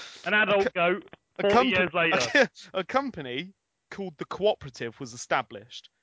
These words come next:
Speaker 2: and recorded with a signature as founder was
Speaker 1: Yeah.
Speaker 2: written, was written as C C Ram.
Speaker 1: Yes.
Speaker 2: So I'll let you draw your own conclusion to that theory.
Speaker 1: Is that the news?
Speaker 2: Well, what?
Speaker 1: Is that it?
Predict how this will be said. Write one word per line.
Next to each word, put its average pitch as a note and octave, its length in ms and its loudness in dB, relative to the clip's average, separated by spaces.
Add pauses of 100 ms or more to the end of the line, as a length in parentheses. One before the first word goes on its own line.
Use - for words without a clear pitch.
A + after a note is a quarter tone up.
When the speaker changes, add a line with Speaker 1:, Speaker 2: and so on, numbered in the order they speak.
(140)
Speaker 2:
and C#3+ 120 -8
recorded D#3+ 600 -4
with D3+ 80 -8
a D3+ 60 -10
signature C3+ 680 -8 (580)
as D3+ 160 -2
founder C#3+ 640 -6 (320)
was F3 80 0
Speaker 1:
Yeah. F3+ 220 4
Speaker 2:
written, E3 260 -2 (160)
was D#3 260 -4
written D#3+ 220 0
as D#3 120 -2
C F#3+ 280 -6
C F3 300 -8
Ram. B2+ 540 -2 (400)
Speaker 1:
Yes. E3+ 360 2 (1080)
Speaker 2:
So C3+ 200 -4
I'll C#3+ 120 4
let D#3 160 0
you C#3+ 160 -6
draw C#3+ 240 -2
your C3+ 140 0
own C#3+ 160 2
conclusion A2+ 540 -10
to A2+ 80 -16
that - 200 -10
theory. - 200 -8
Speaker 1:
Is - 40 -6
that F4 200 2
the F4+ 80 0
news? F3+ 500 0 (640)
Speaker 2:
Well, E3+ 320 2
what? F#3 320 2 (800)
Speaker 1:
Is A3+ 80 -8
that A4+ 340 2
it? D3 220 0